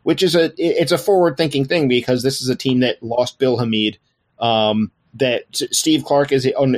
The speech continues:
is, he's in the fold, but he's not Bill Hamid. So you've gotta give up fewer chances. You've gotta find a way to be better at,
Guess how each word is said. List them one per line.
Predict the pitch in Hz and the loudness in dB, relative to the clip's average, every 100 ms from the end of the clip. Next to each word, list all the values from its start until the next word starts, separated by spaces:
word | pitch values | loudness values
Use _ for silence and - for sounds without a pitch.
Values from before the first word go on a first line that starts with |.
| - | -2
is, | 135 120 | -4 -4
he's | - 156 139 | -4 -2 0
in | 110 | -2
the | |
fold, | - 185 151 117 | -2 2 2 2
but | 120 | -2
he's | - 123 | -2 -2
not | 123 123 - | 0 -2 0
Bill | 117 107 | -2 -2
Hamid. | 117 110 92 - _ _ | -2 -2 -4 -6 _ _
So | - 135 | -4 2
you've | 131 127 | 2 2
gotta | 135 135 120 | 2 2 2
give | 131 120 | 0 2
up | 117 - - | 0 0 -8
fewer | - 139 127 113 | -4 0 2 0
chances. | - 127 - 107 104 | 0 -2 -2 -6 -4
You've | 117 | -2
gotta | 123 113 | -2 0
find | 127 131 | -2 0
a | 120 | 0
way | 120 120 | 0 0
to | 117 | 0
be | 113 | -4
better | 104 127 123 120 113 | -4 -2 0 2 0
at, | 107 117 117 | 0 -2 -4